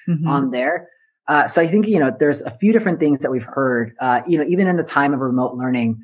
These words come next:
Speaker 2: we've seen some school districts start playing around with the role of the teacher. Like, does every teacher need to be doing the same thing? Like, does every teacher need to be lesson planning,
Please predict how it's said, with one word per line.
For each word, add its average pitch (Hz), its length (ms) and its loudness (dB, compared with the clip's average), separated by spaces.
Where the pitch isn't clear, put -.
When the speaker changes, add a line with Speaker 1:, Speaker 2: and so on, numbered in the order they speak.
Speaker 2:
we've 147 200 -2
seen 175 320 0
some 160 180 -2
school 143 300 -2
districts 123 400 -4
start 131 260 2
playing 143 280 2
around 120 460 2
with 123 100 -6
the 131 60 -8
role 117 340 -4
of 107 60 -6
the - 80 -8
teacher. 170 540 -4
Like, 127 120 -4
does 117 240 -6
every 143 320 0
teacher 131 320 -4
need 123 180 0
to 117 60 -8
be 120 120 -4
doing 120 260 -2
the 113 80 0
same 117 380 0
thing? 120 300 0
Like, 117 180 -2
does 120 180 -6
every 151 220 2
teacher 147 240 -2
need 131 140 0
to 117 60 -10
be 127 120 -4
lesson 120 300 -2
planning, 117 500 -2